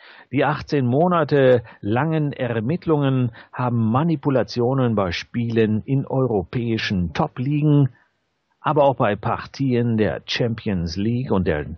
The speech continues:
und den Spielen zur E M und W M-Qualifikation aufgedeckt. Neben Deutschland, B R D, der Türkei und der Schweiz sind dreizehn weitere Länder betroffen.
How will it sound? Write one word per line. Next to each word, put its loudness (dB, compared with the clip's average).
und -4
den -2
Spielen 0
zur -2
E 0
M 0
und 0
W 0
M-Qualifikation -2
aufgedeckt. -2
Neben 4
Deutschland, 0
B -12
R -12
D, -14
der 0
Türkei -2
und -2
der 2
Schweiz -4
sind -4
dreizehn -2
weitere 0
Länder 0
betroffen. 0